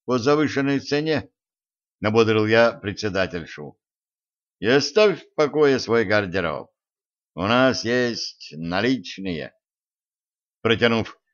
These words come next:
Эдит сотенную купюру, Я заговорщицки подмигнул и прошептал: "Давай!"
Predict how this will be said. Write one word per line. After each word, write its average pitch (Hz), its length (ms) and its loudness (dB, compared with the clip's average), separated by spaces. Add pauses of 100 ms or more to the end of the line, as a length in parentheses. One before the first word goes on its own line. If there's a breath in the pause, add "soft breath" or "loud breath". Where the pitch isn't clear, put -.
(120)
Эдит 107 460 0
сотенную 101 640 -2
купюру, 165 600 -6 (340)
Я 113 440 4
заговорщицки 104 840 -4
подмигнул 95 580 -4
и 135 140 -2
прошептал: 82 840 -8 (800)
"Давай!" 90 580 -4